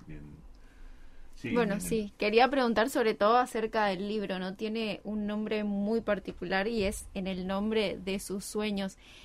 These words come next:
Speaker 2: Entendiendo que, que, que si bien eras muy chiquita cuando, bueno,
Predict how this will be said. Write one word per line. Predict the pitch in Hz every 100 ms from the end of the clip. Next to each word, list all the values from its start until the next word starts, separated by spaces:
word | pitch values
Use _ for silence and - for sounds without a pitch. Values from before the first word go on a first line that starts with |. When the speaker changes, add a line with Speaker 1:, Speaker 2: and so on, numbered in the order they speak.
| -
Speaker 2:
Entendiendo | 220 202 214 214 240
que, | 233 208 190 -
que, | 196 202 -
que | 208
si | - 226 214
bien | 220 226
eras | 240 233 214
muy | 214 226 226
chiquita | 233 202 214 220
cuando, | 214 208 196 190 190 185 190
bueno, | 196 196